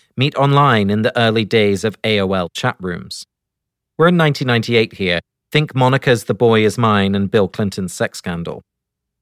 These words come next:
All they know about each other is that they love books and they love New York City. Nothing else. Not even one another's real name. And through the back and forth emails that they send each other,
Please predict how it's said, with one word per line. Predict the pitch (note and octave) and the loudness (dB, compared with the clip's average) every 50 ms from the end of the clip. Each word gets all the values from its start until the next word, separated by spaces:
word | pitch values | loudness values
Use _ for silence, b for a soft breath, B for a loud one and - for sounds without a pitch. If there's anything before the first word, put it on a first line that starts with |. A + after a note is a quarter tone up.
| _ | _
All | _ C3+ D#3 - | _ 0 0 2
they | - G#3 G3 | 2 2 2
know | F3+ D3+ C3+ C3 C3+ | 4 2 2 2 2
about | B2+ - A2 G#2+ G#2+ - | 2 2 2 0 0 -4
each | - G2+ - - | -8 -12 -12 -8
other | - G#2 G2+ - F2+ E2 D#2+ D#2+ b b b b b b b _ | -6 -6 -4 -4 -4 -6 -6 -10 b b b b b b b _
is | A2+ - | -4 -4
that | D3 - | -4 -2
they | - C3+ B2+ | -2 -2 0
love | B2+ B2 B2 B2 C3 C3+ C3+ - - | 0 2 2 4 2 2 0 -2 -10
books | G#2 - - G2 F2+ - - - - - - - _ _ _ - | -8 -4 -4 -2 -2 -4 -8 -12 -16 -16 -16 -18 _ _ _ -6
and | A2+ G#2+ | -4 -2
they | A2 A2 | -2 0
love | A2 A2 A2+ A#2 A#2 G2 | 0 2 2 2 2 2
New | G#2 A2 | 0 -2
York | G2+ F#2+ F2+ F2 - | -2 -2 -4 -6 -8
City. | - - F2+ - - - - - _ _ _ _ _ _ _ _ _ _ _ | -10 -10 -10 -10 -10 -16 -16 -18 _ _ _ _ _ _ _ _ _ _ _
Nothing | - C#3+ C#3 - C#3 A#2+ | -6 -6 -2 -2 -2 -2
else. | G2+ F2+ F2 - - - - _ _ _ _ _ _ _ _ _ _ _ | -2 -4 -4 -8 -12 -16 -18 _ _ _ _ _ _ _ _ _ _ _
Not | A2+ B2 - - _ | -4 -2 -2 -2 _
even | E3+ D#3 C#3+ C#3 D#3 D3+ C#3 | -2 -2 0 0 0 0 0
one | A#2+ A2+ | 0 0
another's | A2+ A2 G#2 G2+ G2 A2+ G#2+ F#2 F2+ F2+ | 2 2 0 0 0 0 -2 -2 -4 -4
real | G2 G2 G2 F#2+ | -2 -2 0 0
name. | F#2+ F#2 F#2 F#2+ F#2+ F2+ F2 E2+ E2+ - _ _ _ _ _ _ _ _ _ _ _ _ _ _ _ _ _ | -2 -2 -2 -2 -2 -4 -6 -8 -12 -16 _ _ _ _ _ _ _ _ _ _ _ _ _ _ _ _ _
And | - B2 A#2+ | -4 -4 -4
through | - - - E3 D#3+ D#3+ D#3+ E3+ E3 | -4 -6 -2 -2 0 0 2 0 0
the | B2+ A2+ | -2 -4
back | - - B2 B2 C#3 - - | -2 0 0 0 -2 -2 -2
and | - A#2 - | -4 -6 -4
forth | - - B2+ B2+ B2 B2 - | -2 -2 0 0 -2 -4 -4
emails | - B2 B2 A#2 A#2 A#2 A#2+ B2 B2 - | -4 -2 0 0 0 0 0 -2 -2 -6
that | F#2+ - | -10 -8
they | - G#2+ | -8 -8
send | - - - B2 A#2+ A#2 | -8 -4 -4 -2 -2 -2
each | A2+ G2+ - - | -4 -6 -6 -6
other, | G2 F2+ E2+ F#2 F2+ F2 | -6 -4 -4 -4 -6 -6